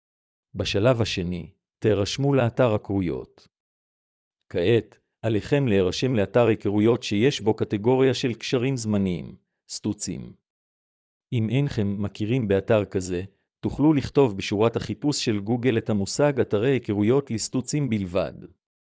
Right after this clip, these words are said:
שימו לב שהכרטיס שלכם באתר מסוג זה צריך להיות פשוט במיוחד ולשדר קלילות.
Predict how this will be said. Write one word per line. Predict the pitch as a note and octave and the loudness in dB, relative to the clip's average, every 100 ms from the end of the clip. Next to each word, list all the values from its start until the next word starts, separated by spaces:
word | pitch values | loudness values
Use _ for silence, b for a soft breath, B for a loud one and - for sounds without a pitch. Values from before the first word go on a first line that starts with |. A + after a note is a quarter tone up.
| _ _ _ _ _ | _ _ _ _ _
שימו | - - F3+ C#3+ | -6 0 2 4
לב | G#2 F#2 | 4 4
שהכרטיס | F2+ G2 F2 F#2+ F#2 B2 A#2+ | 2 -2 0 0 0 -2 -2
שלכם | - E2+ E2 - B2 | -4 -6 -6 -4 0
באתר | G2 F2+ A2+ G#2 | 0 2 2 2
מסוג | G2 - C#3 | -2 -4 -4
זה | A2 A2 | -2 -4
צריך | - A2 C3 - | -2 -2 -2 0
להיות | G#2+ C#3 - | 2 2 0
פשוט | - - D3 C#3+ | -4 -2 -2 -2
במיוחד | G2+ F#2 F#2 - D3+ C#3+ | -2 -2 -2 0 0 0
ולשדר | B2 G#2+ A2+ G#2 A2+ | -2 0 -2 0 0
קלילות. | - G2+ G2 F2 - _ - | -2 -4 -4 -6 -10 _ -20